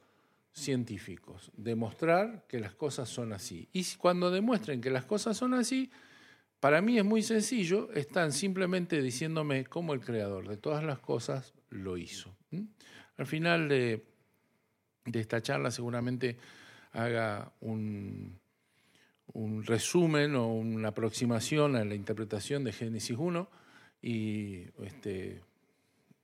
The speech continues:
este, esto lo voy a, lo voy a abordar. Pero sigamos con lo que veníamos hablando hasta aquí. La ciencia, decíamos, debe ser laica. No puedo entender una ciencia de otra forma, por lo que acabo de expresar,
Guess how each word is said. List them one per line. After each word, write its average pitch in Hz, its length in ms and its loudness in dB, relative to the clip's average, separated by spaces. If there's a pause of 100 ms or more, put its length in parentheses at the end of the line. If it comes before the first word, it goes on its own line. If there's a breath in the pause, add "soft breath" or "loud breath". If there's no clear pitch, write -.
(120)
este, 95 800 -8
esto 117 200 -2
lo 101 120 -2
voy 104 200 -4
a, 98 260 -10 (240)
lo 101 140 -8
voy 104 180 -6
a 104 40 -4
abordar. 98 420 -6
Pero 117 380 -2
sigamos 117 420 -4
con 104 220 -6
lo 95 120 -8
que 92 380 -8
veníamos 107 540 0
hablando 95 560 -6 (580 soft breath)
hasta - 280 -6
aquí. - 260 -12 (880 soft breath)
La 131 120 4
ciencia, 170 520 4
decíamos, 131 800 2
debe 110 300 2
ser 127 240 0
laica. 175 640 2 (140)
No 143 280 0
puedo 160 220 2
entender 117 420 0
una 107 180 -4
ciencia 113 380 -2
de 101 60 -2
otra 127 180 -2
forma, 180 400 4
por 101 120 -4
lo 95 120 -2
que - 80 -6
acabo 110 340 0
de 104 60 0
expresar, 180 540 -2